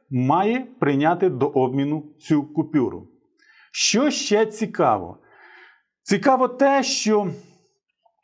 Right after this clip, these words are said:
перед обмінником повинен бути вивішений перелік пошкодження купюр. А це саме можуть бути там фотографії з надписами, з прілістю, з затклістю, з іншими порізами, відрізами,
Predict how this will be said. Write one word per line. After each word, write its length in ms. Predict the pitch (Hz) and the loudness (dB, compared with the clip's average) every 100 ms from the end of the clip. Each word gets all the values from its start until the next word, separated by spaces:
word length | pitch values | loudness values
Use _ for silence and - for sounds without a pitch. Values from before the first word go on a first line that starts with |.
| - - _ - | -18 -18 _ 0
перед 260 | 214 226 220 | 2 4 2
обмінником 880 | 185 165 147 143 165 214 226 226 - _ _ - | 0 0 0 0 -2 0 -2 -4 -12 _ _ 0
повинен 460 | 190 214 247 226 165 | 2 2 2 0 0
бути 320 | 202 - 196 | -2 0 0
вивішений 560 | 180 226 214 - 175 | 2 2 0 0 -2
перелік 560 | 160 - 190 226 208 - | 0 0 2 0 -2 -2
пошкодження 720 | 196 190 - 165 120 147 156 | -2 -2 0 0 0 -2 -4
купюр. 560 | 151 175 - 185 202 214 - _ _ _ _ _ _ - - _ | -4 -6 -2 0 0 -2 -12 _ _ _ _ _ _ -20 -20 _
А 140 | - 185 | -2 0
це 180 | 226 233 | 2 2
саме 300 | 226 185 170 | 2 2 2
можуть 320 | 233 208 175 | 0 0 0
бути 180 | 196 - | -2 -2
там 160 | 170 | -2
фотографії 560 | 196 196 190 233 - 156 | 0 2 2 2 2 -4
з 80 | 131 | 0
надписами, 760 | 175 185 180 147 - 147 143 | 2 2 0 -6 -4 -4 -4
з 160 | 139 - | -8 -8
прілістю, 760 | - 214 220 196 185 - 175 | -2 2 2 2 -2 -4 -4
з 40 | 139 | -2
затклістю, 800 | 131 202 196 - 190 180 - 180 | 2 4 4 -2 -8 -6 -4 -4
з 200 | - - | -6 -6
іншими 540 | 202 226 214 196 196 185 - _ | -2 0 0 -2 -2 -4 -12 _
порізами, 680 | 208 208 202 214 160 175 156 | 0 2 2 0 0 -2 0
відрізами, 840 | 151 202 156 185 202 156 165 160 147 | 0 0 0 0 0 0 -2 -2 -4